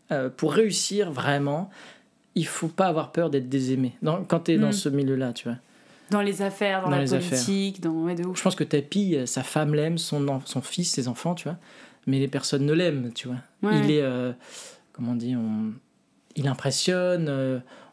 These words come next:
Speaker 1: il fascine, mais, euh, il a pas... Il reçoit pas d'amour, je crois pas.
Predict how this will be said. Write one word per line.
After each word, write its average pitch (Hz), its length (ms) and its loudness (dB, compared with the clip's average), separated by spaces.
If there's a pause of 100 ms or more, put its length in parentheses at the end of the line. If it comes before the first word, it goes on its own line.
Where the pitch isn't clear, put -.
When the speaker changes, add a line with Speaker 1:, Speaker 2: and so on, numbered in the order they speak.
(120)
Speaker 1:
il 139 160 -2
fascine, 160 560 2 (500)
mais, 135 680 2
euh, 120 280 -4 (240)
il 135 100 -4
a 123 40 -4
pas... 135 140 0
Il 160 260 -4
reçoit 135 240 -2
pas 139 80 0
d'amour, 147 640 2
je 117 80 -6
crois 123 240 -6
pas. 139 240 -8